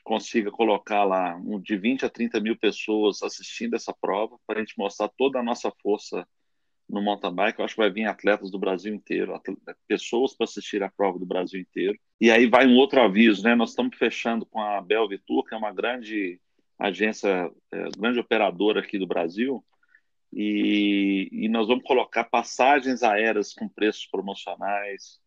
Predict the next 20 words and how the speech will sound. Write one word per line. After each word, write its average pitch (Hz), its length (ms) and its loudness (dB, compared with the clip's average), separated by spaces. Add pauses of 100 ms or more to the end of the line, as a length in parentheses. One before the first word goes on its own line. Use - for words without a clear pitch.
(400)
né? - 140 -2
As 113 140 0
diárias 120 400 4
são 117 140 -2
as 101 100 -4
diárias 101 360 0
que - 80 -12
nós 90 140 -6
vamos 95 220 -6
ter 92 180 -2
de 87 140 -10
lá 87 220 -4
da, 80 300 -10
de - 180 -18
Petrópolis 90 720 -6
mesmo. 95 240 -8
Vai 117 120 0
ter 127 120 -2
locação 117 480 -4
de 101 100 -12